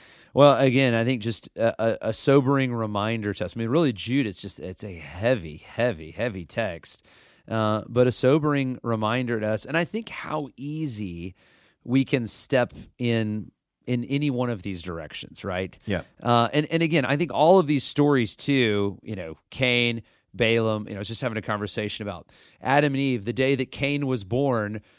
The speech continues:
Speaker 1: they thought he was the son of the promise. I mean, a-, all of these people, they start off with so much
Speaker 2: Here he
Speaker 1: promise.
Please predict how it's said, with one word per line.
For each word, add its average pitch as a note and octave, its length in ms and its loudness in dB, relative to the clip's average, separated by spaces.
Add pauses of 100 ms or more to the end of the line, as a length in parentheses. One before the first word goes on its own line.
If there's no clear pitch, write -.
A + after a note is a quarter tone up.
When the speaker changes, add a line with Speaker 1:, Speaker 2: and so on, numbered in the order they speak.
(140)
Speaker 1:
they D#3+ 300 2
thought F#3+ 380 2
he F3+ 140 0
was G#3+ 180 -2
the F#3+ 80 -4
son A3 240 -4
of G#3+ 100 -6
the F3 80 0
promise. F#3 500 0
I D3 40 0
mean, C#3 260 -4
a-, - 40 -12 (140)
all D#3+ 180 0
of G#3+ 60 -4
these F#3+ 120 -6
people, D3+ 200 -4
they C3+ 140 0
start F3 240 -4
off D#3+ 140 -2
with C3 100 -4
so F3 280 -8
much F#3 220 -10 (100)
Speaker 2:
Here D3+ 200 8
he E3 60 8
Speaker 1:
promise. C#3 200 4